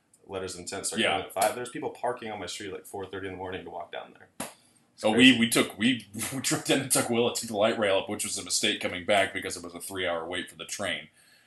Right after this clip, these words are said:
Speaker 2: which was asinine.
Speaker 1: <laughs>
Speaker 2: Um, the, it only, it only gets more insane between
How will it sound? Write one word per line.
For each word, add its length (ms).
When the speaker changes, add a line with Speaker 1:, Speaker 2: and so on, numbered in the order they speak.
Speaker 2:
which 180
was 400
asinine. 540
Speaker 1:
<laughs> 140
Speaker 2:
Um, 540
the, 180
it 280
only, 320
it 80
only 240
gets 180
more 220
insane 380
between 480